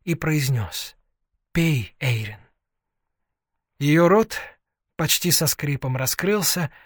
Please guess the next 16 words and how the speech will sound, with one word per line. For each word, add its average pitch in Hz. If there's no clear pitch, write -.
и 156
она 180
укусила 175
меня 160
за 143
запястье. 131
Глоток, 170
ещё 143
один 196
и 156
ещё. 151
На 151
моих 175
глазах 165
тело 165
княгини 170